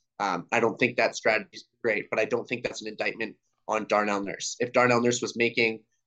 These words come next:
you know, seven and a half or, or eight million dollars even, people would think differently of him.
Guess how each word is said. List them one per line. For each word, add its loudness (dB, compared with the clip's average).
you -6
know, -4
seven 0
and 2
a -4
half 0
or, 0
or 0
eight 0
million -2
dollars 0
even, -2
people 4
would 4
think -2
differently -10
of -10
him. -20